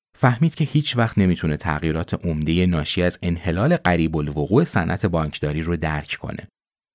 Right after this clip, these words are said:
اما استدلال کرد که اگه بهترین و هوشمندترین افراد رو برای شرکت انتخاب کنه، اونها با هم راه حلی برای غلبه بر این مشکل پیدا می‌کنن. حق با اون بود.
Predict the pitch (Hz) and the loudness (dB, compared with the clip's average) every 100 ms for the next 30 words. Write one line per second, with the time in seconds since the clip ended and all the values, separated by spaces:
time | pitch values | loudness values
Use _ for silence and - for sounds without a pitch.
0 | _ _ 104 147 156 90 - 71 73 80 | _ _ 4 4 4 2 0 -2 0 2
1 | 101 - 67 71 _ - 185 208 240 - | 0 -2 -6 -8 _ 0 2 4 4 4
2 | 107 - 85 76 69 - - 117 117 135 | 2 2 0 2 0 -6 -2 0 4 4
3 | - 127 117 120 113 175 - 92 90 98 | 4 2 2 2 2 0 0 -2 0 2
4 | 95 - - - - 87 165 - 87 71 | 2 0 -4 -4 2 4 4 2 -2 -2
5 | 67 69 67 71 67 - - 69 69 - | -6 -6 -6 -6 -8 -6 -6 -4 -6 -8
6 | - 139 - 214 - 95 90 87 87 - | 4 4 6 2 4 4 4 0 0 -8
7 | - - 135 151 147 180 208 180 98 104 | -8 4 6 6 4 4 6 6 6 4
8 | 117 85 78 78 98 78 92 85 69 - | 2 2 2 2 2 2 2 2 0 -2
9 | 82 - 73 71 82 65 - - - - | -2 -2 -2 0 -2 -4 -8 -12 -14 -20
10 | _ _ _ _ _ - 208 240 107 95 | _ _ _ _ _ -2 0 2 4 4
11 | 90 73 - | 2 -2 -6